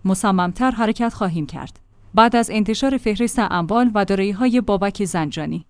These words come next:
و اظهارات مبنی بر بدهی بابک زنجانی به وزارت نفت روز گذشته، سید محسن قمصری،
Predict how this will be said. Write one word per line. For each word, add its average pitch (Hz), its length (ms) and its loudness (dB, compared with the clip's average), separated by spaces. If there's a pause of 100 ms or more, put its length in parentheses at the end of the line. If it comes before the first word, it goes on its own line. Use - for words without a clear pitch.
و 196 120 6
اظهارات 220 480 4
مبنی 202 460 6
بر 214 240 4
بدهی 208 460 2
بابک 214 440 2
زنجانی 185 580 4
به 208 160 4
وزارت 208 440 2
نفت 220 380 4
روز 254 240 4
گذشته، 175 480 0
سید 196 440 2
محسن 240 440 6
قمصری، 185 640 2